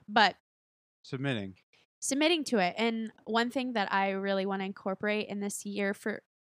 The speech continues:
Speaker 1: us is a Sabbath. Um, I don't know what that's gonna look like exactly for us, just because we are, like, two single people who <laughs> love our,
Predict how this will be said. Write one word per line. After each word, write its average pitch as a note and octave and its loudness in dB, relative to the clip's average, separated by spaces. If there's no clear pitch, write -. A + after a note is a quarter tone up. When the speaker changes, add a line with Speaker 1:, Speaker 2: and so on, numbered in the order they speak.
Speaker 1:
us - -4
is G3+ 0
a G3+ -4
Sabbath. G3 0
Um, G3 0
I A3+ 4
don't A#3 6
know A#3 6
what A3 6
that's A3+ -4
gonna G#3 0
look G3 -2
like G#3+ -2
exactly A3 -2
for B3+ 0
us, D4+ 0
just G#3+ -2
because G3+ -2
we A3 2
are, F#3+ 2
like, - 2
two C4+ 4
single B3 2
people A3+ 4
who A3 4
<laughs> - -8
love G#3 6
our, G3 4